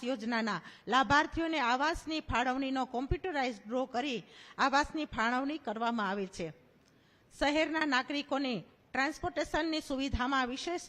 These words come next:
નવી બાવીસ સી એન જી બસ અને ડેનેજ શાખાના ઉપયોગ માટે ખરીદ કરવામાં આવેલ નવા સાત જેટિંગ મશીન અને વાહનોનું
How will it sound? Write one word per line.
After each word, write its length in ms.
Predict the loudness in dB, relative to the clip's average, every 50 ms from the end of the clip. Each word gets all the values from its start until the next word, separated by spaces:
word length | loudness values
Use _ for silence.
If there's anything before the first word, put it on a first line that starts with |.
| -4
નવી 240 | -4 -2 -2 -4 -4 -6 -10 -16 -20 -20 -18 _
બાવીસ 380 | 4 4 6 6 4 2 -2 -2 -6
સી 160 | -6 -2 -2 0
એન 60 | 0 -2 -2
જી 160 | -4 -6 0 2
બસ 180 | 0 0 0 -2 -14 -20 -20 -20 -20 -20 _ _ -2
અને 160 | -2 0 -2 -4 -6 -8 -18 _ -2
ડેનેજ 300 | 0 0 0 0 -2 -2 -2
શાખાના 500 | -2 -4 -4 0 -2 0 0 2 0 -2 -2 -6 -16 -20 -20 -20 _ _ _
ઉપયોગ 360 | -2 0 2 2 2 2 2 2 0
માટે 240 | 0 0 0 0 -2 -2 -2 -4
ખરીદ 260 | -6 -4 -4 -4 -4 -2
કરવામાં 460 | -2 -2 2 2 2 2 4 4 4 4
આવેલ 260 | 4 2 0 0 -2 -2 -2
નવા 260 | 2 4 4 4 4 0 -4 -14 -20 -20 -20 0 4
સાત 240 | 6 6 6 4 2 -6 -4 -2
જેટિંગ 340 | -2 -2 0 -2 -2 0 0 0
મશીન 340 | -2 -2 -2 -2 -2 -2 -2 -4 -6 -10 -20 -20 _ _ _ -2
અને 140 | 0 0 0 0 0 2 2
વાહનોનું 640 | 2 2 2 2 0 2 0 0 0 0 -2 -4